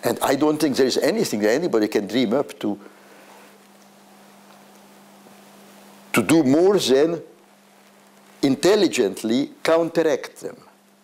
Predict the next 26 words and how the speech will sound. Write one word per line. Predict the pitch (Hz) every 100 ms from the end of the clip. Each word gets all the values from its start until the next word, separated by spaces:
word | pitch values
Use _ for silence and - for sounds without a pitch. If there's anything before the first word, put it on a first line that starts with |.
| _ _ _ _ _ _ _
which | 127 -
is | 113
what | 120 113
the | 127
founding | 139 139 139
fathers | 131 117 104 101
tried | - 104 -
to |
do, | 104 151
which | 156 156
is | 143
what | 156 160
the | 170
Magna | 170 175 180
Carta | 175 208 - 110
tried | - 101 95
to | 98
do. | 101 92
I | 107
mean, | 113 127
this | 165
is | 156
a | 165 151
continuous, | 151 180 196 202 190 -
continuous | - 156 202 202 196
struggle. | - - 120